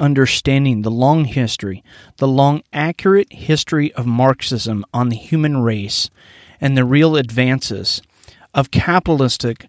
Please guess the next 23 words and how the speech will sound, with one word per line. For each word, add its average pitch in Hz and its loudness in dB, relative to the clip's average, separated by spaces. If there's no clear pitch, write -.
freedoms 110 -2
in 127 -4
the 127 2
United 127 2
States - -4
history - -2
and 135 2
advances 135 0
of 104 -6
freedoms 131 -2
here 143 2
due 131 2
to 127 0
the 113 -6
civil 165 2
rights 104 -2
of 139 0
the 143 2
nineteen 127 0
fifties 113 -6
and 110 -4
nineteen 107 -8
sixties. - -6